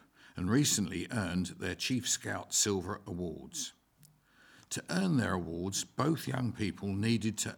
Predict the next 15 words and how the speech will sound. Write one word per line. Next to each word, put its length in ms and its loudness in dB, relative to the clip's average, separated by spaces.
earn 380 0
these 320 4
challenge 640 0
awards. 720 -6
Our 200 4
world, 560 2
our 260 4
adventure, 640 0
our 340 2
outdoors, 920 -4
teamwork, 720 4
team 260 4
leader, 400 -2
our 180 2
skills 720 2